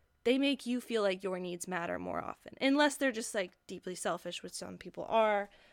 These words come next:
Maybe I shouldn't put a label on that, but a lot of people immediately soften when they feel like you're trying to meet their needs, even just trying. Learning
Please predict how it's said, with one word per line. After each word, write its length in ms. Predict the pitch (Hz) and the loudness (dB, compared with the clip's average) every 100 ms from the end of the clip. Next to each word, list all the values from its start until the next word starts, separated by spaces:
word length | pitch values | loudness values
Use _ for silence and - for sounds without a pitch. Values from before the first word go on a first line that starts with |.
| _ _ _ | _ _ _
Maybe 260 | 226 233 202 | -2 0 2
I 60 | 190 | 2
shouldn't 300 | 180 180 - | 0 -6 -8
put 100 | - | -8
a 60 | |
label 320 | 101 95 95 | -8 -10 -10
on 220 | 101 - - | -14 -14 -12
that, 280 | - - _ _ | -12 -14 _ _
but 260 | 185 90 - _ _ _ _ _ _ _ - | -4 -4 -8 _ _ _ _ _ _ _ 0
a 80 | - | 4
lot 440 | 254 226 233 277 302 | 4 8 10 10 6
of 160 | 262 | -2
people 680 | - 202 254 240 254 302 330 _ - - _ | -10 -8 -4 -4 -4 -6 -10 _ -20 -20 _
immediately 680 | 233 233 233 233 247 - 220 | 0 2 2 2 0 -2 -2
soften 580 | - 170 - - 226 226 | -2 -2 -2 -4 -2 -2
when 140 | 196 | -4
they 100 | 180 | -4
feel 400 | - 190 196 196 | -8 -2 0 0
like 260 | 185 185 - | 0 -4 -6
you're 120 | 180 | -6
trying 580 | - - 170 175 180 185 | -6 -4 -4 -2 -6 -8
to 140 | 185 | -8
meet 240 | 175 175 | -6 -8
their 180 | - 170 | -8 -8
needs, 760 | - 180 - - - - - - _ _ | -8 -12 -16 -20 -20 -18 -18 -20 _ _
even 240 | 285 466 | 2 4
just 220 | 466 415 - | 4 2 0
trying. 580 | 208 208 120 - - - - _ _ _ _ _ - - _ - - _ _ _ - - - _ _ _ _ _ - - - | -2 -2 -4 -12 -20 -20 -20 _ _ _ _ _ -20 -20 _ -20 -20 _ _ _ -20 -20 -20 _ _ _ _ _ -20 -18 -4
Learning 260 | 294 415 | -2 0